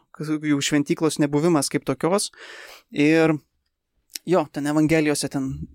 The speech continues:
skaitom, kad apie šventyklos sugriovimą, bet tai yra, taip sakant, vienas iš įrodymų, kad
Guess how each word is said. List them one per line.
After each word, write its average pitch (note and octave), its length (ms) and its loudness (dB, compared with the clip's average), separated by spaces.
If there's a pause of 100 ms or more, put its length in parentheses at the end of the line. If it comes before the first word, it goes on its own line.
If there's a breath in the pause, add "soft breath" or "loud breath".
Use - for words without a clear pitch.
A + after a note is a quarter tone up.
(120)
skaitom, F#3 440 0
kad - 180 -8
apie D3 180 0
šventyklos D#3 460 0
sugriovimą, D#3 460 2
bet G3 160 -2
tai A#3 120 -4
yra, A3 200 2
taip - 160 -6
sakant, F#3 200 0
vienas F#3+ 160 2
iš - 140 0
įrodymų, E3+ 400 2
kad D#3+ 200 -2